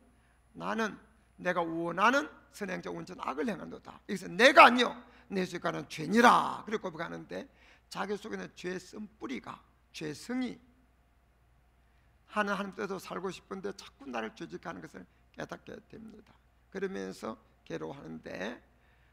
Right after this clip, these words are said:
이 예수 믿는 자가, 믿는 자가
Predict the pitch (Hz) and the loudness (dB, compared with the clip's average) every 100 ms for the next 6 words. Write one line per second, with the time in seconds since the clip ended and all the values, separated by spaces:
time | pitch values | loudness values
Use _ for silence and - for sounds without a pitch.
0 | _ _ _ _ _ _ _ - 214 247 | _ _ _ _ _ _ _ -8 -4 -2
1 | 240 202 196 202 185 165 160 165 175 202 | 0 0 0 -4 -10 -8 -6 -6 -8 -8
2 | 190 139 165 180 190 165 139 135 - - | -10 -10 -4 2 4 4 0 -8 -16 -20
3 | _ _ - - 87 - - - - 208 | _ _ -18 -12 -10 -10 -10 -8 2 4
4 | 269 - | 4 0